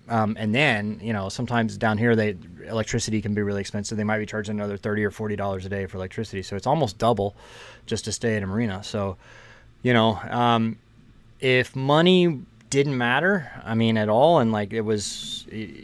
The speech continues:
you know, I, 'cause I'd love to be saving money right now, but I'm not doing a whole lot because of how expensive this is. Um, uh, you know, I, if, if, if, if you got enough money,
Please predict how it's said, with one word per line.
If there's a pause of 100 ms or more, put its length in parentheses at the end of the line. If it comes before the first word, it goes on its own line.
you
know, (580)
I,
'cause
I'd
love
to
be
saving
money
right
now,
but
I'm
not
doing
a
whole
lot
because
of
how
expensive
this
is. (480)
Um, (1000)
uh, (120)
you
know,
I,
if,
if,
if, (200)
if
you
got
enough
money,